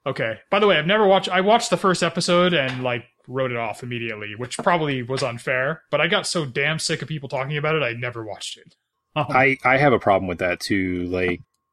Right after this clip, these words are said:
Speaker 2: people, I don't know, like, almost, like, zombified. They just are overtaken with, Lost did it, and Jesus Christ, that stupid meth movie or meth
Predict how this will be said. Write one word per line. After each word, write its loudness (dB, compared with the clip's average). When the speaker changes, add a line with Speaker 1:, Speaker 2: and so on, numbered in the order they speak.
Speaker 2:
people, 6
I -4
don't 2
know, 4
like, -2
almost, 2
like, 0
zombified. -2
They 2
just -6
are 2
overtaken 6
with, 0
Lost 6
did 8
it, 8
and 2
Jesus 2
Christ, 0
that -6
stupid 2
meth 0
movie 0
or 2
meth 2